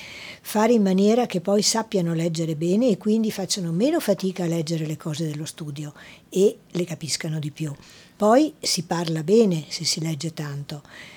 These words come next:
e, e ci si interessa e, e come dice Umberto Eco, è una frase che ripeto ogni tanto perché mi piace tantissimo, è: "Chi legge vive cinque volte".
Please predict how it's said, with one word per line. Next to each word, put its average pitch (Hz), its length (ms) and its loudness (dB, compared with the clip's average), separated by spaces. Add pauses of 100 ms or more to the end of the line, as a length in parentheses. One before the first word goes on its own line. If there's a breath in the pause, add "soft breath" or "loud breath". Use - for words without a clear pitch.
(880 soft breath)
e, 165 840 -2 (280)
e - 140 -4
ci - 140 -2
si - 120 0
interessa 202 500 2
e, 330 180 2
e 294 120 2
come 240 240 4
dice 202 260 2
Umberto 190 380 2
Eco, 175 240 -2
è 190 300 -2
una 175 140 -2
frase 180 300 -2
che 180 260 -10
ripeto 180 400 -2
ogni 175 180 0
tanto 180 340 -4
perché 156 180 -8
mi 160 120 -4
piace 180 280 -2
tantissimo, 226 600 -2
è: 190 80 -2
"Chi 247 180 0
legge 175 580 2
vive 180 300 0
cinque 170 340 -4
volte". 143 460 -8